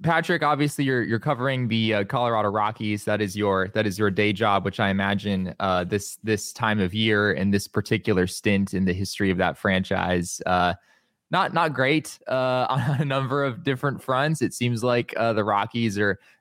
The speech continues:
uh, you know, they obviously were in the basement of the N L West this past season, and it sort of looks like they were, you know, but they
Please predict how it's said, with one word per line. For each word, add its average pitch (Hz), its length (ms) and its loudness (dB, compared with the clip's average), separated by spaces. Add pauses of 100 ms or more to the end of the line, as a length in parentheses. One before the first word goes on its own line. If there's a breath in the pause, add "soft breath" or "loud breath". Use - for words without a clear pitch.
uh, 98 220 0
you 107 100 -2
know, 104 140 2
they 101 140 0
obviously 95 420 -2
were 104 140 0
in 101 80 2
the 95 40 0
basement 98 440 -2
of 90 80 0
the 101 120 0
N 98 100 2
L 92 120 2
West 92 260 0
this 90 140 -4
past 87 320 -4
season, 135 540 0 (240 soft breath)
and 87 120 -4
it 92 200 -4
sort 156 240 2
of 117 100 -2
looks 127 300 -2
like 110 260 2
they 104 120 2
were, 101 340 2
you 98 100 -2
know, 90 140 2
but - 160 -6 (100)
they 90 160 -4